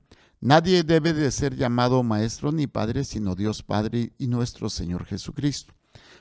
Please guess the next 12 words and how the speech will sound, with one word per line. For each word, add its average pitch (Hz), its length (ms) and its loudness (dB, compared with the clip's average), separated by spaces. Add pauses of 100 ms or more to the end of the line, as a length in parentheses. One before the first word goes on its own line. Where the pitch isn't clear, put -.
(140)
Padre 156 320 6
porque 120 320 0
todo 131 600 4 (180)
procede 104 560 0
de 107 140 0
él, 113 200 -4 (100)
maestro 151 520 2
porque 107 280 0
todo 117 440 4
es 110 200 0
por 127 220 2
él, 151 200 2